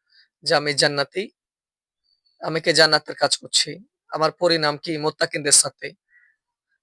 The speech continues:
না আমার পরিণাম আসলে মোত্তাকিনদের সাথে না, আমি নিজেকে ধোঁকা দিতেছি। আল্লাহ তাআলা নিজে ধোঁকা খাওয়ার থেকে আমাদেরকে হেফাজত করুক,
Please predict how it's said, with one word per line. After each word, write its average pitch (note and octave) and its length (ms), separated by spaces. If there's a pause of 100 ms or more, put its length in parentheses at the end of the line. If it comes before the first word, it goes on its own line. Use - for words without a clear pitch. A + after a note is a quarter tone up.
(140)
না F3 140
আমার F3 200
পরিণাম E3+ 440 (320)
আসলে E3 320
মোত্তাকিনদের D3+ 600
সাথে C#3 220
না, B2+ 120 (360)
আমি D#3+ 240
নিজেকে D#3 380 (160)
ধোঁকা D#3+ 220
দিতেছি। C3 400 (960)
আল্লাহ D#3+ 200
তাআলা D3+ 260 (1120)
নিজে D#3+ 240
ধোঁকা D#3+ 280
খাওয়ার C#3+ 320
থেকে D3 140
আমাদেরকে C3+ 420
হেফাজত C3 440
করুক, C#3+ 240